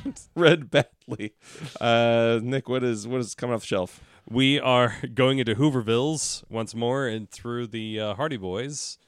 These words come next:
Speaker 2: The
Speaker 1: Yes.
Speaker 2: Tower Treasure.
Speaker 1: Tower Treasure by
Speaker 2: Shit Skin Spicy, finally, by page seventy-seven.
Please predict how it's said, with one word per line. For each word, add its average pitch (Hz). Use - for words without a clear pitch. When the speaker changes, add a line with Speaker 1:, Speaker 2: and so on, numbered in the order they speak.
Speaker 2:
The 98
Speaker 1:
Yes. 131
Speaker 2:
Tower 131
Treasure. 90
Speaker 1:
Tower 143
Treasure 110
by 92
Speaker 2:
Shit 90
Skin 127
Spicy, 120
finally, 104
by 95
page 95
seventy-seven. 104